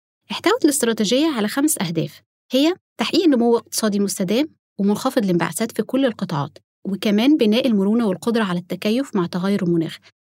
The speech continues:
وتخفيف الآثار السلبية المرتبطة بيه، وتحسين حوكمة وإدارة العمل في مجال تغير المناخ. بالإضافة إلى تحسين البنية التحتية لتمويل الأنشطة المناخية وتعزيز البحث العلمي ونقل التكنولوجيا ورفع الوعي لمكافحة تغير المناخ.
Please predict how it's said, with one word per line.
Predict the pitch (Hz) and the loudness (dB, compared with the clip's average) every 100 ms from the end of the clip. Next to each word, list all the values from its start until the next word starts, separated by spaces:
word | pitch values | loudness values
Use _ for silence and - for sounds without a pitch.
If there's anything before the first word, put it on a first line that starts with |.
| - | -6
وتخفيف | 233 - 330 302 | -2 0 0 0
الآثار | - 240 262 | 0 0 0
السلبية | 277 196 185 262 | 0 0 2 2
المرتبطة | 220 208 226 220 180 | 0 0 -2 -2 -2
بيه، | 151 - _ _ | -2 -4 _ _
وتحسين | 208 208 - - 208 233 | -4 -4 -6 -4 -2 -2
حوكمة | 202 180 220 214 226 | -4 -4 0 0 0
وإدارة | 185 175 196 208 190 | -2 0 0 0 -2
العمل | 170 214 269 | 0 0 -2
في | - | -2
مجال | 196 190 | 0 0
تغير | 202 175 175 170 | -2 -2 0 0
المناخ. | 156 143 - - _ - | 0 -2 -8 -20 _ -2
بالإضافة | 208 208 339 320 | 0 2 2 2
إلى | 214 208 | 2 0
تحسين | - - 233 | -4 -4 -2
البنية | 202 220 220 | 0 0 0
التحتية | 220 208 - 226 269 311 | -2 -8 -4 -2 0 -2
لتمويل | 208 202 196 233 | -2 0 0 0
الأنشطة | 233 349 - 233 | 0 -2 -4 -4
المناخية | 196 185 180 226 269 - _ - | -2 -2 -2 0 0 -2 _ -6
وتعزيز | 196 196 180 214 240 | -2 0 0 0 0
البحث | 214 208 - 214 | 0 -2 -4 -2
العلمي | 185 233 262 | 0 0 0
ونقل | 208 214 - | 0 0 -2
التكنولوجيا | 196 - - 185 233 262 254 | -6 -6 -2 0 0 0 0
ورفع | 214 220 | 0 -2
الوعي | 180 196 240 220 | -2 0 0 0
لمكافحة | 180 185 220 214 | -2 -4 -6 -8
تغير | - 185 170 | -6 -2 0
المناخ. | 165 147 - - | 0 -2 -8 -16